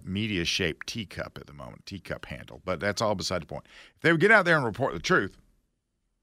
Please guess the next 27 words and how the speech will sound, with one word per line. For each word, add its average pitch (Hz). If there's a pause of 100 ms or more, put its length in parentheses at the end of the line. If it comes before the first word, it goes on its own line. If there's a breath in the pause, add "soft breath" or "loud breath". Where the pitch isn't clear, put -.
instead 101
of 92
these 95
bizarre 92
theories, 87 (400 soft breath)
you 160 (480)
would 107
see 160
some 117
people 101
beginning 85
to -
prepare 87
for 73
this. - (1400)
The 95
last 143
few 139
years 135
have 90
been 95
cold, 113
and 87
it's 87
gonna 104
get 85
colder. 92